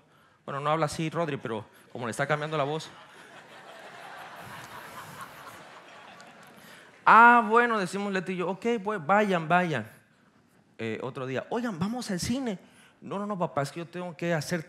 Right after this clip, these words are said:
otra vez mi grupo con las muchachas y tenemos una reunión para el servicio de jóvenes". "Y tú, Rodri", "No, es que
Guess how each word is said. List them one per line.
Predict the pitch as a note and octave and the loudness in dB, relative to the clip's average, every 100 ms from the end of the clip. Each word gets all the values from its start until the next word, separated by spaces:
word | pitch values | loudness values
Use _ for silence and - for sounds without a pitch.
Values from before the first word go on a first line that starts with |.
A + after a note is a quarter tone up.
| - | -10
otra | F3 F3+ E3+ | -8 -4 -4
vez | E3+ F#3 - | -2 -4 -4
mi | D#3 C3+ | -8 -10
grupo | D3 F3 F3+ | -8 -8 -8
con | E3 | -8
las | D3+ | -8
muchachas | B2+ E3 E3 E3 | -8 -8 -8 -8
y | - | -6
tenemos | D3 E3 D#3+ | -6 -6 -8
una | E3 | -6
reunión | D#3+ C3 D3 E3+ | -6 -6 -6 -6
para | - D3 | -2 -2
el | |
servicio | D3 C3 D3+ D#3 | -2 -6 -6 -6
de | D3 | -8
jóvenes". | B2 D#3 E3 E3 D#3 - - - | -8 -8 -6 -8 -10 -18 -20 -14
"Y | D3 | -10
tú, | G3 | -6
Rodri", | G#3+ G3 E3 | -2 -2 -2
"No, | F3+ | -4
es | F#3+ | -4
que | G3 F3+ | -4 -6